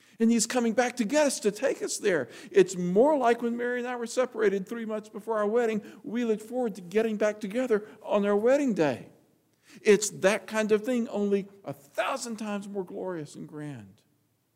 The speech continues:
Is that the way we live in this fallen world? Next week, I'm gonna pick up the vine and the branches and develop,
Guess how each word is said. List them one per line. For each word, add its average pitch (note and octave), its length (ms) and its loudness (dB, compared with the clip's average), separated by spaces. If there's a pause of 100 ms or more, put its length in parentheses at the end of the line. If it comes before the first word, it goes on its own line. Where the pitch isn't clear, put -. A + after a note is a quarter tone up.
(340)
Is A#2 140 -16
that A#3 260 -4
the - 60 -4
way A#3 200 0
we A#3 160 -8
live C4 420 -10 (520)
in E3 200 0
this D#3+ 380 -2 (340)
fallen D#3+ 460 -4
world? G3 500 -10 (960)
Next C#3 300 -2
week, D#3+ 160 2
I'm D#3 80 2
gonna C#3 120 0
pick E3+ 240 -2
up - 140 0
the D#3 80 -6
vine D#3 280 -4
and D3+ 80 -4
the C#3+ 60 -6
branches E3+ 480 -4
and - 120 -6
develop, D3+ 420 -4